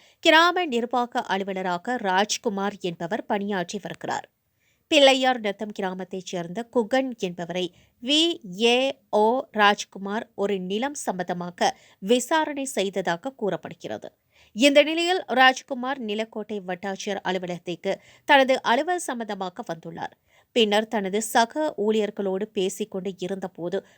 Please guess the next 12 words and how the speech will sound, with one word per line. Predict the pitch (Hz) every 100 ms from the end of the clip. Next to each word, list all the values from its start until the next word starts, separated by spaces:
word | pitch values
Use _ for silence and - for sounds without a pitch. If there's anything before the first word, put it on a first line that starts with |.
| _
குகன் | 302 247 269 262
என்பவர் | 202 190 185 180 240 185
வட்டாட்சியர் | 202 202 247 233 240 214
அலுவலகத்தில் | - 185 180 180 175 208 185 - _ -
அத்துமீறி | 233 240 - 330 294 277 262
நுழைந்து | 196 190 190 190 202 _ _ 185
வி | 247 262 247 190
ஏ | 214 220 220 -
ஓ | 208 208 233
ராஜ்குமாரை | 202 196 190 - 185 185 175 190 - _ - -
சராமரியாக | 277 262 277 214 202 196 190 - 240 269
தாக்கினார். | 185 - - - -